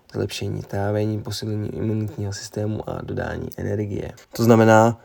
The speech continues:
že to může být i prevence, jen protože nám chutná. Win-win. Jako lék. Kombucha obsahuje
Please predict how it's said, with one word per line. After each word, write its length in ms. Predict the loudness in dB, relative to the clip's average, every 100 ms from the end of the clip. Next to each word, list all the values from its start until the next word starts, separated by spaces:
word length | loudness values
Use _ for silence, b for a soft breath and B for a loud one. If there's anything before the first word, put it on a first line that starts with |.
| -8
že 100 | 0
to 100 | 4
může 200 | 6 6
být 240 | 6 6
i 80 | 4
prevence, 720 | 6 6 6 2 2 0 0 -4 _
jen 320 | 2 2 2 -2 -16
protože 300 | -2 2 6
nám 180 | 6 6
chutná. 440 | 0 -4 -4 -6 -8 -12 -16 -8
Win-win. 640 | -2 0 0 -2 -4 -8 -10
Jako 300 | -6 0 8
lék. 400 | 8 8 4 -8 -20 _
Kombucha 580 | -2 2 2 2 0 -2 _
obsahuje 640 | -10 0 0 2 0 -2